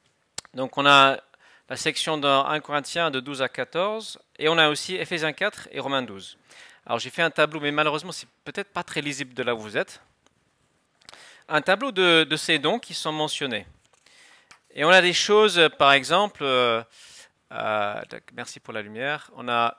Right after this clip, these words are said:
comprendre des mystères, donner une révélation. Alors c'est peut-être la même chose que, euh, la prophétie.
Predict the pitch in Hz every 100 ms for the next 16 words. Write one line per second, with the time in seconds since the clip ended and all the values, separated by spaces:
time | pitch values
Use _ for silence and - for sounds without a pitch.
0 | _ - 185 180 180 175 160 - 180 185
1 | 170 170 165 156 160 151 - 131 95 _
2 | _ _ _ _ 123 120 - - 160 285
3 | - 147 147 151 - 185 208 - - 165
4 | 208 - - - - _ _ 120 120 117
5 | 113 113 - 165 - -